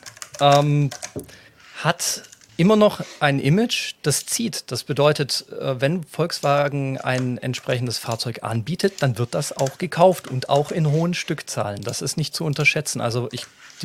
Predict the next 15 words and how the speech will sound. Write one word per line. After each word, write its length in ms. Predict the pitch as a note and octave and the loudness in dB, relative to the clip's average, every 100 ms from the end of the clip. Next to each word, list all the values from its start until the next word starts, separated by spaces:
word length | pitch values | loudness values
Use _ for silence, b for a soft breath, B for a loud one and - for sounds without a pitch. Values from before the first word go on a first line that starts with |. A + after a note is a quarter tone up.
| C#3+ | -2
bin 220 | D#3+ E3 | 0 2
durchaus 460 | E3 E3 D#3+ D#3 - | 2 2 2 0 0
der 100 | C#3+ | 0
Meinung, 400 | C3+ D3+ D3+ C3+ | 2 2 0 0
dass, 420 | B2+ B2 - - | 0 0 -4 -6
äh, 200 | - B2+ | -4 -4
Volkswagen, 580 | - C#3+ - D#3 C#3+ C3 | 0 -2 0 -2 -2 -2
was 120 | A#2 | -6
die 100 | B2+ | -8
Stückzahlen 540 | - A3 - - B2+ | -6 -6 -6 -2 0
angeht, 500 | B2+ B2 B2+ C3+ F3+ - B B B B B B | 0 -2 -2 -4 -6 -10 B B B B B B
ähm, 260 | C3+ C3+ C#3+ | 4 4 4
die 120 | C#3+ | 0
Kapazität, 960 | - C#3 C3 - D3 D#3 D#3+ - - - _ | 0 0 0 -2 -4 0 -2 -2 -6 -8 _
ähm, 520 | C#3+ C#3+ C#3+ D3 C#3+ | -2 0 0 0 -2